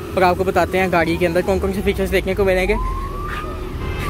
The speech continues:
व्यूअर्स, गाड़ी के अंदर जाने से पहले आपको गाड़ी की की दिखा देता हूँ। आफ्टर मार्केट की इंस्टॉल्ड हुई है डाइहाट्सो की, ठीक है। सेंट्रल लॉकिंग वगैरह कोई नहीं है गाड़ी के अंदर, तो इसकी अपनी ओरिजिनल की भी नहीं है,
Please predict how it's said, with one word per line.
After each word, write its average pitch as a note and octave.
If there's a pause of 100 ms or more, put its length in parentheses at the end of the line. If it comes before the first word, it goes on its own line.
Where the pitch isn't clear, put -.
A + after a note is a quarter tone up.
(1300)
व्यूअर्स, G3+
गाड़ी G#3
के A3+
अंदर A3
जाने G#3
से G3+
पहले A3
आपको G3+
गाड़ी F#3
की G3+
की A3
दिखा G#3
देता G3
हूँ। -
आफ्टर F#3
मार्केट G3
की G3
इंस्टॉल्ड F3+
हुई F#3+
है F3+ (460)
डाइहाट्सो F3+
की, F#3 (600)
ठीक E3
है। F3+
सेंट्रल F3
लॉकिंग F3
वगैरह F3
कोई E3
नहीं F3+
है G#3
गाड़ी E3+
के F3+
अंदर, E3+ (600)
तो D#3+
इसकी -
अपनी F#3+
ओरिजिनल G3+
की G3+
भी G3+
नहीं F#3+
है, F#3+